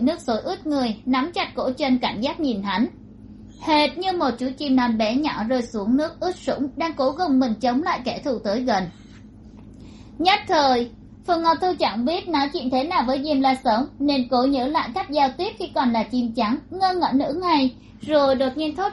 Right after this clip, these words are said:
ra, "Chíp, chíp, chíp, Tiên Tôn, bà chấm, Phù Ngọc Thu, chấm, chấm, chấm." Sau khi lấy lại tinh thần, Phù Ngọc Thu cúi thấp đầu, cả khuôn mặt đỏ bừng như không thể tin nổi, mình lại chíp, cắn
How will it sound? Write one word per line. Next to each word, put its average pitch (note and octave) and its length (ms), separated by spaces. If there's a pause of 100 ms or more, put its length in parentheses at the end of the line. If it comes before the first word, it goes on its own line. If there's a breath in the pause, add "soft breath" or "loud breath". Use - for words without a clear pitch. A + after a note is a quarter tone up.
ra, D4+ 340 (220)
"Chíp, G#4+ 200
chíp, A4+ 140 (100)
chíp, G4+ 240 (460)
Tiên C#4 240
Tôn, C#4 360 (280)
bà G#3+ 220
chấm, G3+ 420 (500 loud breath)
Phù E4 100
Ngọc D4+ 280
Thu, E4 340 (220)
chấm, A3 200
chấm, A3+ 260
chấm." G#3+ 280 (1900)
Sau F4 280
khi D#4 220
lấy C4+ 160
lại D4 220
tinh C#4 200
thần, B3+ 340
Phù C4 120
Ngọc A#3 240
Thu B3+ 80 (100)
cúi A#3 180
thấp F#4 240
đầu, A#3 300 (340)
cả C4 200
khuôn G4 180
mặt C4+ 220
đỏ G#3+ 160
bừng B3 440
như B3+ 320
không B3+ 200
thể G3 140
tin B3 320
nổi, G#3+ 340
mình C4 240
lại A3+ 240
chíp, E4+ 200 (360 loud breath)
cắn D4+ 160